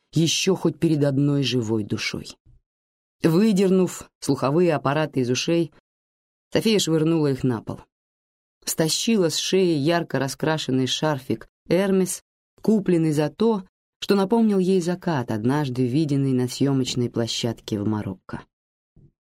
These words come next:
Поставила сумочку на приборную доску, частично придавив шарф, чтобы его конец болтался перед объективом камеры.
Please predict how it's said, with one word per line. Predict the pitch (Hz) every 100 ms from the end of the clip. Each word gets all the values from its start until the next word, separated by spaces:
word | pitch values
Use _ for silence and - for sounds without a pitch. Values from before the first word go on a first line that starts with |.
| -
Поставила | 151 - 208 180
сумочку | 151 - 185 180 - 180
на | 165 156
приборную | 139 127 147 143 143 139
доску, | 123 113 - - - _ _ _ _ _ -
частично | 135 - - 156 - 160
придавив | 131 123 117 117 123
шарф, | - 135 117 - _ _ -
чтобы | - 143 135
его | 127 127
конец | 127 139 151 - _ _ -
болтался | 175 156 165 160 170 180
перед | - 147 131 -
объективом | 123 123 - - 123 123
камеры. | 123 107 95 95